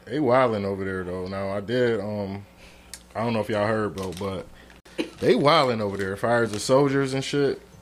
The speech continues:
You know, fires the Russian soldiers. You know, like, if y'all over there for war, it's bad enough it's already war over there. But these motherfuckers over there running up in people's houses, raping wives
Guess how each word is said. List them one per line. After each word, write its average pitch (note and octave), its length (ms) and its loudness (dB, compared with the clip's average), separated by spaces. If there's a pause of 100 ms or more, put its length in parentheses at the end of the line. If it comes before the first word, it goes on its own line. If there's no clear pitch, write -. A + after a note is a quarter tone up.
(120)
You B2+ 100 -6
know, A#2 180 0
fires A2+ 300 0
the G#2 80 0
Russian B2 260 0
soldiers. A#2+ 560 0 (100)
You A2+ 120 -6
know, A2 140 0
like, G#2+ 380 -2
if G2+ 60 -6
y'all D3 280 4
over C#3 140 0
there C3+ 200 4
for B2+ 120 -4
war, B2 300 4
it's B2+ 100 0
bad B2+ 260 6
enough A#2+ 260 -2
it's A2+ 120 -6
already A2+ 360 2
war A#2 280 6
over A#2 160 6
there. A#2 280 4 (480)
But - 180 -2
these D3 260 4
motherfuckers A2+ 540 2
over G#2+ 240 0
there G#2+ 460 0
running B2 340 0
up A#2 160 0
in A#2 100 -2
people's G2 340 -8
houses, A#2 640 0 (580)
raping A#2 600 0
wives A#2+ 760 2